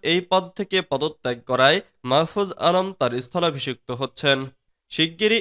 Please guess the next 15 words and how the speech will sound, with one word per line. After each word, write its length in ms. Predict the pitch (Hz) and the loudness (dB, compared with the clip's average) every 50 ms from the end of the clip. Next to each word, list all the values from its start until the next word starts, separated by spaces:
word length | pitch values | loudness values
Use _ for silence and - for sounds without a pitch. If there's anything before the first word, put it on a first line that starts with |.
| 226 - | 0 0
এই 160 | 156 160 151 | 0 2 2
ব্যাপারে 380 | 135 127 120 135 127 131 143 170 202 - _ _ _ | 2 0 0 2 2 4 4 2 2 -2 _ _ _
প্রজ্ঞাপন 480 | - 151 160 156 156 185 170 - 131 120 120 120 | -2 -2 -2 0 0 -4 -2 -2 -2 -4 -2 -2
দেয়া 180 | 127 127 127 127 | 0 0 0 0
হবে। 320 | 127 139 131 127 139 135 135 135 - _ _ - 131 | 0 0 0 2 4 2 2 2 -2 _ _ -8 -4
গতকাল 360 | 123 143 185 196 - 220 220 208 160 | -4 -2 -2 0 0 0 0 0 0
মঙ্গলবার 680 | 131 131 139 143 143 135 135 131 127 120 135 139 156 202 220 _ _ _ - | 0 0 0 -2 -2 -2 -2 -2 0 2 4 4 4 2 -2 _ _ _ -6
প্রধান 300 | 147 151 160 190 202 214 220 - | -4 -2 0 0 0 0 -2 -4
উপদেষ্টার 600 | - 175 - 196 190 196 202 190 - - 202 190 196 180 | -8 -6 -4 -2 0 0 0 -2 0 0 2 2 2 2
কার্যালয় 560 | - 151 156 156 170 156 185 185 185 190 180 | 2 2 2 2 2 2 2 2 2 2 0
সূত্র 300 | - 190 175 - - 123 120 113 | -2 -4 -8 -8 -6 -6 -4 -2
জানায়, 360 | 120 120 120 127 131 147 - - _ _ _ - | -2 0 4 4 4 4 4 0 _ _ _ -6
সাধারণত 480 | - 147 147 165 185 196 202 196 - 208 208 - | -4 -2 -2 0 0 0 0 0 0 -2 -2 0
এই 140 | - 143 131 | 0 0 0
মন্ত্রণালয়টির 920 | 123 120 135 147 151 - 139 123 120 117 117 117 117 113 - 135 143 165 | 0 0 -2 -4 -4 -6 -4 -2 -2 0 0 0 -2 -2 0 2 2 2